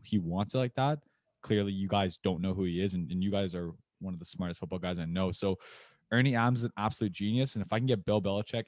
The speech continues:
and Ernie on my team, I take that ten times out of ten.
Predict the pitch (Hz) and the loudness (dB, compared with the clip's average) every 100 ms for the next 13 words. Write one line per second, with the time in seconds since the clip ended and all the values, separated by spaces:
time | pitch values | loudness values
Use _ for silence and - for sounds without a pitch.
0 | - 98 104 98 110 127 147 - _ - | -6 -4 -4 -4 -6 -6 -8 -12 _ -10
1 | 101 101 92 - 101 123 131 90 - 92 | -6 -4 -6 -4 -2 0 -2 -6 -6 -6
2 | 85 85 87 85 85 82 80 90 87 | -8 -6 -6 -4 -6 -6 -4 -4 -4